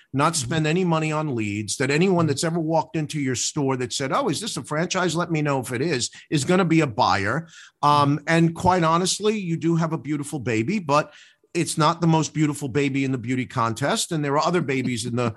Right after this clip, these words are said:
Speaker 2: <laughs>
Speaker 1: in the franchising beauty contest, and they're all
Speaker 2: Yeah.
Speaker 1: beautiful. So
Speaker 2: Yeah.
Speaker 1: you gotta get real. And
Speaker 2: Yeah.
Speaker 1: the last thing I, I ever wanna do is take on a client where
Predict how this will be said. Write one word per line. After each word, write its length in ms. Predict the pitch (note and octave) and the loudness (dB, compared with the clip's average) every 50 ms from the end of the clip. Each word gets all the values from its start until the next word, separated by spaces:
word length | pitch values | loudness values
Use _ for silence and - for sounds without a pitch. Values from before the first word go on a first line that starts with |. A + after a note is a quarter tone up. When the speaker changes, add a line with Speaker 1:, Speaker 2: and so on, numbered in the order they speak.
| - - - | -6 -10 -12
Speaker 2:
<laughs> 180 | - - - | -10 -4 2
Speaker 1:
in 100 | G3 F3+ | 4 6
the 80 | E3 D#3+ | 6 6
franchising 680 | E3 - F3 D#3+ D#3+ - - D#3+ D3+ C#3+ C3 D3+ C#3 | 4 4 2 2 2 2 2 0 0 2 0 -2 -2
beauty 280 | A2+ A#2+ C#3 C3+ C3+ B2 | 0 0 0 2 0 0
contest, 560 | - C#3 C#3 C3 A#2+ - D3 D3 F#3+ - - | 0 0 0 0 0 -4 -4 -4 -4 -4 -4
and 100 | A#3+ B3 | -4 -4
they're 140 | C4 C4+ C#4+ | -2 0 0
all 160 | C#4+ C#4+ D4 D4+ | 0 0 0 0
Speaker 2:
Yeah. 60 | B3+ | -2
Speaker 1:
beautiful. 560 | G#3 E3+ D3+ C3 - - C3+ G#2+ - - _ _ - - - - _ | -4 -4 -4 -4 -6 -8 -10 -10 -10 -12 _ _ -20 -20 -20 -12 _
So 360 | - - - G#3+ G#3+ G#3+ G3+ | -2 2 4 4 6 6 4
Speaker 2:
Yeah. 140 | - - - - _ | 2 0 -4 -10 _
Speaker 1:
you 100 | G3+ F#3+ | -2 0
gotta 240 | E3+ F#3+ F#3+ F#3 F#3 | 4 4 6 6 6
get 220 | E3 F3+ E3+ - | 4 2 0 -2
real. 540 | D#3 D3 D#3+ E3 D#3+ D3 A2+ D#2+ F#2 G2 - _ | -2 0 2 4 4 4 2 -2 -6 -12 -12 _
And 340 | D#3 D3+ D3 C#3+ C#3+ C#3 C#3+ - - | -2 0 0 0 0 -4 -6 -10 -16
Speaker 2:
Yeah. 80 | - C#3 | -6 -2
Speaker 1:
the 80 | C#3+ D3 | 0 0
last 440 | D3+ D#3+ F3+ G3+ A3+ A3+ - - | 2 4 6 6 6 4 2 0
thing 180 | - G3 F3 E3+ | 0 0 2 2
I, 240 | D#3+ D#3+ E3 E3+ E3 E3 | 4 4 2 0 -2 -2
I 240 | C3 C3+ D3+ F3+ F#3 E3 C#3+ C#3 - _ | 0 0 2 2 0 0 -2 -4 -6 _
ever 260 | D3 D3+ D#3+ D#3+ D3+ | -2 -2 0 0 -2
wanna 360 | B2 A#2 B2 A#2+ A#2 A2 G#2+ | -2 -2 -4 -4 -4 -4 -4
do 280 | G2+ C#3+ D#3+ D#3 B2+ A#2 | -4 -2 -2 -2 -2 -2
is 160 | G#2+ G#2+ - | -2 -4 -6
take 280 | - - D3+ D3 C#3 D3 | -6 -6 -6 -6 -4 -2
on 160 | C#3+ C3 A#2 | -2 -2 -4
a 40 | G#2+ | -4
client 580 | - - - C3+ A#2+ A#2 B2 B2+ C#3 D3 - - _ _ - _ _ _ | -8 -8 -4 -2 0 0 0 0 -2 -6 -8 -12 _ _ -20 _ _ _
where 340 | - A#2+ B2+ B2+ B2+ B2+ C3 | -2 2 4 4 4 4 4